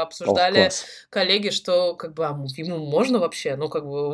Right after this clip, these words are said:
Speaker 1: он уже в зоне риска, там, по идее, ему надо дома сидеть в изоляции, как бы, но, может, его просто вакцинируют щас быстренько, и он
Speaker 2: Я
Speaker 1: будет
Speaker 2: думаю, Ферги просто никто не может ничего запретить, в
Speaker 1: Да,
Speaker 2: первую
Speaker 1: это
Speaker 2: очередь.
Speaker 1: правда,
Speaker 2: Я не
Speaker 1: я
Speaker 2: представляю
Speaker 1: думаю.
Speaker 2: человека, который бы попробовал это сделать и, и преуспел бы.
Speaker 1: Слушай, мы с том-,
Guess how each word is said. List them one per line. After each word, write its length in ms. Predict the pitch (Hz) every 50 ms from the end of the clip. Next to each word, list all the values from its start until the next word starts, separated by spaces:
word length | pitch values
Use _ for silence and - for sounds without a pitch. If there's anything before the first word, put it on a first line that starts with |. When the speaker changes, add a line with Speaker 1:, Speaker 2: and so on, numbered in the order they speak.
| 156
Speaker 1:
он 80 | 156 165
уже 220 | 165 156 160 156
в 140 | 147 147 - -
зоне 260 | - 175 165 156 156
риска, 320 | 160 220 254 - - 180
там, 220 | 165 - 147 147 139
по 140 | - 147 143
идее, 380 | 143 156 180 180 165 160 160
ему 160 | 156 156 165 165
надо 180 | 165 147 143
дома 240 | 143 160 185 247 254
сидеть 340 | - - 185 165 160 151 156
в 40 | 151
изоляции, 600 | 165 156 151 - 151 147 143 - - 147 131 131 131
как 260 | 131 135 127 131 _
бы, 140 | - 131 123
но, 240 | 135 135 143 156 165
может, 300 | 165 165 175 - - -
его 100 | 190 170
просто 260 | - - 165 - - 165
вакцинируют 520 | 160 - - 175 170 185 226 233 202 190
щас 380 | - 165 151 151 - - - -
быстренько, 580 | 160 156 160 - - - 143 135 135 - 135 139
и 320 | 131 131 135 143 156 156
он 120 | 147 156 135
Speaker 2:
Я 100 | 123 123
Speaker 1:
будет 120 | 127 139
Speaker 2:
думаю, 160 | 143 131 131
Ферги 340 | 120 - - 165 151 127 123
просто 320 | 120 - 127 123 - - 135
никто 260 | 135 135 - - 160
не 100 | 151 151
может 340 | 143 143 143 135 135 120 -
ничего 240 | 147 131 - - 131
запретить, 500 | 120 117 123 - - 143 143 - 117 98 -
в 140 | - - 247
Speaker 1:
Да, 80 | 247
Speaker 2:
первую 240 | 208 190 180 185 -
Speaker 1:
это 80 | 175 190
Speaker 2:
очередь. 160 | 170 - -
Speaker 1:
правда, 40 | -
Speaker 2:
Я 60 | 98
не 60 | 104
Speaker 1:
я 20 | 196
Speaker 2:
представляю 400 | 175 175 175 120 113 117 113 104 -
Speaker 1:
думаю. 120 | 156 160
Speaker 2:
человека, 420 | 165 107 104 107 120 123 - 120 98
который 440 | - 107 104 - 110 104 101 98
бы 180 | 95 92 104 95
попробовал 500 | - 117 101 - 113 107 95 98 98 98
это 160 | 95 - 110
сделать 500 | 101 98 - 117 123 123 107 92 - -
и, 240 | 95 92 90 98 110
и 20 |
преуспел 600 | 120 117 - 113 113 110 - - - 101 95 92 90
бы. 200 | 90 95 92 90 _ _ - - - - -
Speaker 1:
Слушай, 240 | - 339 269 277
мы 120 | 226 262 302
с 60 | 302
том-, 220 | 247 226 240 233